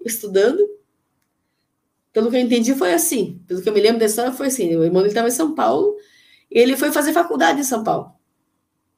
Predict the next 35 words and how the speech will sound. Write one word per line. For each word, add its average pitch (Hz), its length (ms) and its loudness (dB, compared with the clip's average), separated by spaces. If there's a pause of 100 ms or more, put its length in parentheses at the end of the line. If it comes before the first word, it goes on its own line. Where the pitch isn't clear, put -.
(280)
Ele 160 180 -2
ia 185 100 2
fazer, 208 280 2
ele 214 140 6
fez 240 320 4
Direito 240 420 4
e 349 60 6
Administração. 285 760 -2
Ele - 120 -12
fez 160 200 -6
duas 233 140 -2
faculdades 202 580 -2
em 190 80 -10
São 196 180 -6
Paulo. 143 300 -6 (1300)
E 180 200 6
na, 190 160 6
na, 180 160 4
começou, 226 360 2
come-, 240 220 2
começou 247 320 0
a 247 40 -2
fazer. 214 500 -2 (260)
Só - 220 0
que 440 60 0
naquele 330 300 0
meio 262 200 4
universitário, 254 560 2
naquela 233 360 0
época, 240 440 0
né, 208 340 -2
início 220 340 -2
dos 208 100 -2
anos 190 180 0
sessenta, 262 640 -4